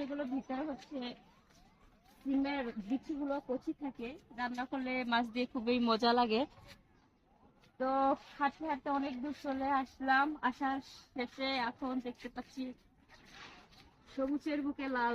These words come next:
দেখবো চিরকাল, সেই কথাটা হচ্ছে। দেখো কি সুন্দর সবুজ ক্ষেত, তো আবার লাল চলে আসলো কেন? কারণ এই কথাটা হচ্ছে আমরা সবাই এখন রিচ এঙ্গেজমেন্ট নিয়ে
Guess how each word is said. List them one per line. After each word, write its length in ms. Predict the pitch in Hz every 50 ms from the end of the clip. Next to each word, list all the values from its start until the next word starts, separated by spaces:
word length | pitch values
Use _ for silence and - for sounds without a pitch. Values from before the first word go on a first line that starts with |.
| 233 233
দেখবো 300 | 233 233 226 214 220 247
চিরকাল, 480 | - - 262 247 233 226 - 220 214 214
সেই 220 | - - 240 226 - 247
কথাটা 300 | 240 - 254 247 - 254
হচ্ছে। 340 | 262 254 240 - - - 269 262 262
দেখো 320 | 233 254 233 - - 247 247 - -
কি 120 | - 254 247 - -
সুন্দর 360 | 269 254 240 247 240 240 240 220 214 - - -
সবুজ 340 | - 240 220 214 240 247 - - -
ক্ষেত, 340 | - - 233 220 233 262 - - - - - - _ _ _ _ - -
তো 100 | 233 226 226 233 226 226 226 220 - - 208 220
আবার 200 | 202 240 240 240 240
লাল 200 | 233 240 262 302 -
চলে 240 | - 311 302 302
আসলো 260 | 294 285 - - 269 269
কেন? 200 | - 277 285 277 233 247 285 302
কারণ 280 | - 262 254 247 240 254
এই 100 | 269 262 -
কথাটা 280 | 302 - 285 294 311 294
হচ্ছে 280 | 269 294 285 - - 285
আমরা 240 | 240 226 240 240 262
সবাই 280 | 254 - 254 233 240 240
এখন 260 | 240 240 - 254 247 247 240
রিচ 300 | 220 220 233 240 240 - 247
এঙ্গেজমেন্ট 520 | 226 220 226 233 - 247 233 226 240 233 233
নিয়ে 200 | 240 233 233 240